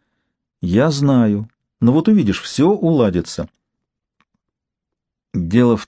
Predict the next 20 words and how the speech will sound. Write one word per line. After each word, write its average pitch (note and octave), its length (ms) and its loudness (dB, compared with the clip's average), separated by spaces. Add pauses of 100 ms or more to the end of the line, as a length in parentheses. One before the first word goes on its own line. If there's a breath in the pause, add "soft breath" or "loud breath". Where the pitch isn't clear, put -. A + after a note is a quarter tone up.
том, C#3+ 220 -2
что - 180 -2
я G#2+ 180 4
виновен A2+ 600 2
в...» G#2 240 0 (840 soft breath)
Он G#2+ 180 2
замолчал, C3 420 2
подыскивая A#2+ 540 2
нужные A2+ 300 2
слова A#2 280 2
на G#2+ 120 4
греческом. A2+ 540 -2 (840)
«Я G#2 320 2
виноват C3+ 480 0
в - 120 -20
том, D#3 180 2
что B2+ 200 0
добровольно A#2+ 580 2
помогал A2+ 420 2
убийце. G2+ 560 -4